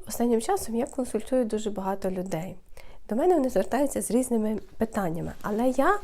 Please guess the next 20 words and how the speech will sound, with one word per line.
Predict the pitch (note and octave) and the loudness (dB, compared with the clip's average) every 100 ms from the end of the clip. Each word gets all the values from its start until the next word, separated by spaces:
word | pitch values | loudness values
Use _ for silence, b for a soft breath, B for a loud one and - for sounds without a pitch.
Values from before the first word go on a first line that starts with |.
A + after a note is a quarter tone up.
| - | 2
зрозуміла, | A3 G#3+ G#3+ G#3+ D4 B3 F#3+ - - | 6 6 8 8 6 6 4 2 4
що | - A3 | 4 4
в | G#3+ | 4
людей | G#3+ A3 B3+ C4+ - - - - - - - - - - - - | 4 4 4 2 -2 -10 -4 -2 -2 -6 -8 -8 -8 -8 -4 0
є | A#3+ A#3+ | 4 4
одна | - G3+ A3 | 4 4 2
проблема. | G3+ G3+ F#3+ G#3+ D#4 B3 G#3+ B B B B B - | 2 0 2 2 2 2 -2 B B B B B 2
Я | A#3 | 4
зараз | A#3+ A#3 | 4 2
допоможу, | G#3+ A3 A3+ A#3+ G#3 G#3 E3 | 2 2 6 6 6 2 2
е, | A#3 G3 F#3 F3+ - | 0 0 0 -2 -2
вам | - G3+ G3 | 0 2 4
якось | F#3+ F#3+ F#3 - b b b G#3 | 2 2 0 -2 b b b 0
її | G3+ G#3+ | 2 2
вирішити. | G3+ B3+ C#4+ A#3 - - | 8 8 8 2 0 2
Одна | F#3 A3 | 4 2
проблема, | - G#3 G#3 F#3+ G#3 | 2 -2 0 -2 0
мені | G#3+ G#3 F#3+ | 2 2 2
здається, | G#3 G#3 - F#3+ B B B - | 2 2 2 2 B B B 0
така | F#3+ G3 F3+ | 2 2 2